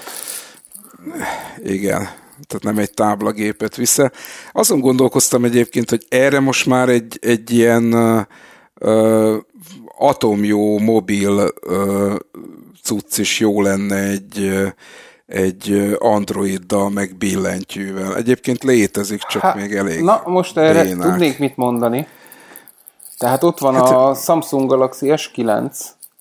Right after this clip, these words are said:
Speaker 2: a Dex-el, és az pont ezt csinálja. Azt vágod?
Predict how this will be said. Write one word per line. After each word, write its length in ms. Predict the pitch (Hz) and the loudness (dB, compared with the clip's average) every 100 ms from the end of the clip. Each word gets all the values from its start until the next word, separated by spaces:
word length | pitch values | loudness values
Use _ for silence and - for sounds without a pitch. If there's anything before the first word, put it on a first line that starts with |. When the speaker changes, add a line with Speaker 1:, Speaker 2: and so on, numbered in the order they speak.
| - | -12
Speaker 2:
a 360 | - 120 120 143 | 0 2 2 0
Dex-el, 760 | 131 139 - - 113 110 143 - - - _ _ _ - | 0 0 -2 -6 0 0 0 -6 -20 -20 _ _ _ -6
és 460 | 131 131 - - - _ - | -2 -2 -4 -14 -20 _ -14
az 180 | - - - | -12 -6 0
pont 240 | 131 120 | 0 0
ezt 180 | 120 - | -8 -10
csinálja. 540 | 117 110 110 113 131 _ _ _ _ _ _ _ _ _ _ _ _ - | -10 -8 -6 -6 -8 _ _ _ _ _ _ _ _ _ _ _ _ -16
Azt 140 | 143 | -6
vágod? 420 | 151 143 120 117 | 0 0 0 -4